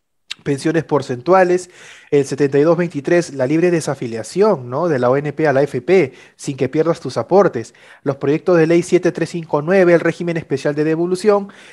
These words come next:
el proyecto de ley siete cuatro veinte, bono dignidad, y el proyecto de ley que es el del bono de reconocimiento que publicó la excongresista Cecilia García, ¿sí? Yo te voy a dejar acá un enlace del video en donde explico cada uno de estos proyectos de ley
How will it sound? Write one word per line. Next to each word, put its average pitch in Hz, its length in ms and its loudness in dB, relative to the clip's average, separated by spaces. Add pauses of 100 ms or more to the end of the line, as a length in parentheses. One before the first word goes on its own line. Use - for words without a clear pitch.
(140)
el 135 140 -2
proyecto 156 340 -2
de 160 60 4
ley 165 180 2
siete 165 260 -2
cuatro 160 320 2
veinte, 170 300 2
bono 151 320 -2
dignidad, 139 680 -2 (360)
y 156 180 0
el 151 120 2
proyecto 170 460 2
de 156 60 4
ley 160 260 2
que 147 200 0
es 151 120 -2
el 139 140 -2
del 131 200 -2
bono 147 220 0
de 160 80 2
reconocimiento 139 760 -4
que 139 140 -2
publicó 120 480 -4
la 143 220 0 (520)
excongresista 170 800 0
Cecilia 143 340 -2
García, 117 520 -2
¿sí? 185 260 -2 (300)
Yo 165 80 2
te 185 80 4
voy 190 140 6
a - 20 8
dejar 185 240 4
acá 180 200 0
un 175 120 -2
enlace 170 580 0 (300)
del 139 200 0
video 160 400 2
en 156 140 0
donde 143 200 0
explico 190 520 -2
cada 202 260 4
uno 202 280 -2
de 185 80 0
estos 185 160 -6
proyectos 170 540 -2
de 139 120 0
ley 175 280 -2